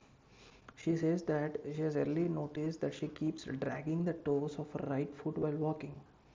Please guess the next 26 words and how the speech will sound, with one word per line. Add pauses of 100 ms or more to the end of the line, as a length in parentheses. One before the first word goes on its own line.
(420)
right? (320)
So,
and
this
has
led
to
her
troubling
her
toes. (360)
On
the
physical
examination,
you
notice
a
right (180)
side
unilateral
foot
drop. (600)
Again, (260)
foot
drop.